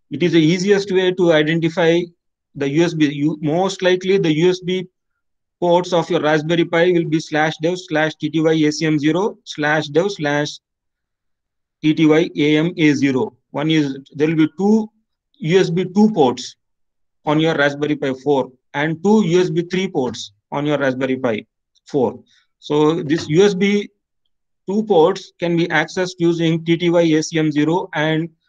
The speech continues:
T T Y A M zero. So since I have already connected my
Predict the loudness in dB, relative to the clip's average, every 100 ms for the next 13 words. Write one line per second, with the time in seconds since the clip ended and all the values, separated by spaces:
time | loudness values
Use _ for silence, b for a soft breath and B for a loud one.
0 | _ -4 2 2 2 0 2 2 2 0
1 | -6 _ -16 -2 0 0 -2 -10 _ _
2 | _ _ _ _ -8 -4 -2 2 2 0
3 | -8 -20 -6 -2 0 2 0 -2 -2 -2
4 | -2 -2 -2 -2 -6 -2 0 0